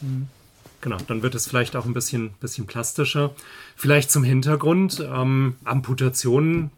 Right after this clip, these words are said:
gab's schon immer, sind aus dem Altertum auch als medizinischer Eingriff schon bekannt, hat man im alten Ägypten schon gemacht. Ähm, so die Hochzeit im medizinischen Sinne, dass man Phantomschmerzen als solche erkannt hat und erfasst hat, war aber viel, viel später.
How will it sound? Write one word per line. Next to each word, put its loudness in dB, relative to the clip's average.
gab's -2
schon 0
immer, 2
sind 0
aus -8
dem -6
Altertum -4
auch -10
als -6
medizinischer -4
Eingriff -4
schon 0
bekannt, -2
hat -6
man -4
im -8
alten -10
Ägypten -8
schon -4
gemacht. -2
Ähm, 0
so -4
die -4
Hochzeit 2
im -2
medizinischen -2
Sinne, 2
dass -2
man -4
Phantomschmerzen -2
als -8
solche -4
erkannt -4
hat -4
und -8
erfasst -8
hat, -8
war 0
aber -2
viel, -4
viel -6
später. 0